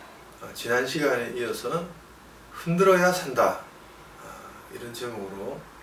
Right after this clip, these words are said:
어, 어, 동물들, 어, 특히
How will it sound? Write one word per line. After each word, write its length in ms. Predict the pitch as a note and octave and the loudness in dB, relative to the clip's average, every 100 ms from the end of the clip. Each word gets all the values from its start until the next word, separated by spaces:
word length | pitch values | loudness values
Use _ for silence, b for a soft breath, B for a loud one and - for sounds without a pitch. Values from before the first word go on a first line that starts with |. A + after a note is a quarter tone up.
| - - - - - | -20 -20 -20 -20 -18
어, 220 | - D#3 - - - - - - - - - - - - - - - | -14 -12 -12 -14 -16 -18 -18 -20 -20 -20 -18 -18 -18 -18 -18 -18 -16
어, 160 | - - - - - - - - - - - - - - - - - - - - - - - - | -14 -14 -14 -16 -18 -18 -18 -18 -18 -18 -18 -18 -18 -20 -20 -20 -20 -20 -20 -20 -20 -20 -18 -8
동물들, 960 | A#2+ F3 G3 G3+ G3 F#3+ F#3 E3 G2+ - - - - G2+ | 0 4 6 8 8 6 6 4 4 -4 -14 -20 -16 -14
어, 400 | G2 F#2+ F#2 E2+ - - - - - - - - - - | -12 -12 -12 -14 -16 -18 -20 -20 -20 -20 -20 -20 -20 -20
특히 340 | - - G#2+ | -18 -14 -12